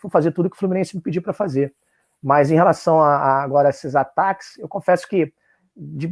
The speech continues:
uns dois anos e pouco pra cá, isso não, não me agride tanto. Me agredia mais, confesso. Ficava chateado, ficava mal, pô, que sacanagem, pô. A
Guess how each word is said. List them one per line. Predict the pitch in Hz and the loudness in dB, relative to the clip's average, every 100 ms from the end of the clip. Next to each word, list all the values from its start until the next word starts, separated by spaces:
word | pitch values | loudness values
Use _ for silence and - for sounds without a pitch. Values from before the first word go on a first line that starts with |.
| 151 | -8
uns | 170 190 135 127 | -10 -12 -14 -2
dois | 147 190 123 | 2 4 4
anos | 151 135 | 0 0
e | 117 | -2
pouco | - 135 | -4 -4
pra | - 127 | -2 -4
cá, | - 127 143 165 | -2 -2 0 -2
isso | 156 - | -8 -10
não, | 185 185 180 147 113 110 _ _ _ _ _ _ _ _ | -6 -4 -4 -6 -12 -20 _ _ _ _ _ _ _ _
não | 110 127 | -8 -4
me | 143 | -2
agride | 131 143 143 | 0 -2 -4
tanto. | - 123 110 127 | -2 -2 -2 -2
Me | |
agredia | 147 156 151 170 | 2 2 4 4
mais, | 175 131 101 - _ | 4 2 -2 -10 _
confesso. | 117 - 113 87 - _ | -10 0 0 0 -10 _
Ficava | _ 107 | _ -4
chateado, | 113 104 - 95 120 120 101 | -2 -6 -4 0 2 2 -2
ficava | 95 110 107 | -6 -6 -6
mal, | 95 107 117 | -4 -2 -2
pô, | - 101 | -4 -12
que | |
sacanagem, | - - - 95 107 98 | -12 -14 -12 -8 -8 -8
pô. | |
A | - | -12